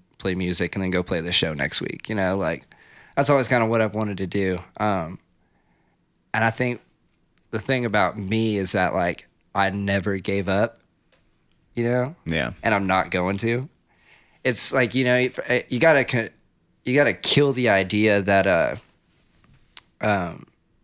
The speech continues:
Speaker 1: you have to be successful by a certain age. You know what I mean? A lot of people are like, "Dude, you're supposed to be married. You're twenty-five and, you know, buy a house by the time you're thirty." Like, no, fuck no, dude. Like,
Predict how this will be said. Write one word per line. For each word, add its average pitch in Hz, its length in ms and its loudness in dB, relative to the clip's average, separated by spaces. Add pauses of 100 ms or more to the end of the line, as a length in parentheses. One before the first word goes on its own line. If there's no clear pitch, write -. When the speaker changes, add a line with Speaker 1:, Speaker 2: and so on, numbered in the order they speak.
(480)
Speaker 1:
you 113 160 0
have 101 300 2
to 101 200 -2
be 101 240 -4
successful 95 680 0
by 85 180 0
a 76 60 -6
certain 80 380 -2
age. 64 400 -8 (580)
You 117 80 -2
know 113 60 2
what 104 60 0
I 101 40 -2
mean? 104 200 0
A 104 40 0
lot 110 160 6
of 101 60 -8
people 110 240 -2
are - 20 2
like, 95 300 2 (240)
"Dude, 110 200 2
you're 135 100 4
supposed 107 220 -2
to - 60 -8
be 98 60 0
married. 107 320 2
You're 95 160 0
twenty-five 107 680 2
and, 90 220 -6
you 98 80 -4
know, 95 260 -2 (160)
buy 104 160 4
a 98 60 2
house 110 280 2
by 110 140 0
the 101 60 -2
time 104 180 0
you're 98 80 -6
thirty." 123 340 -2
Like, 104 220 -8
no, 135 160 -12
fuck - 260 -8
no, 247 160 -2
dude. 156 300 2
Like, 135 300 0